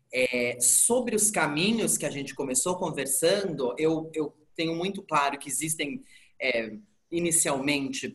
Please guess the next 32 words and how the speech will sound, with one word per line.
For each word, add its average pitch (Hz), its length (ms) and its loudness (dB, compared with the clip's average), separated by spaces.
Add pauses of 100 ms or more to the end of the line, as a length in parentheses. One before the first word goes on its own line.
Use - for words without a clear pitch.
dois 160 300 6
caminhos. 147 680 -2
Eu 160 120 -4
tive 156 240 -4
a 147 60 0
sorte 160 680 0
de, 131 280 -4 (220)
hoje 139 200 0
eu 147 40 -2
estou 139 240 -2
na 131 100 -2
Bertelsmann, 160 800 0
antes 160 540 -2
eu 139 100 -6
estava 135 380 -2
na 127 120 -6
Atento, 180 680 -4 (360)
que 151 100 -12
também 139 380 -2
é 135 40 0
uma, 135 140 -2
uma 135 400 -6
das 120 160 -4
maiores 143 480 2
empregadoras 123 720 -6
do 120 80 -10
Brasil 160 640 -2
e, 147 80 2
assim, 135 300 -2
que - 100 -16
tem 131 160 -8
uma 127 380 -4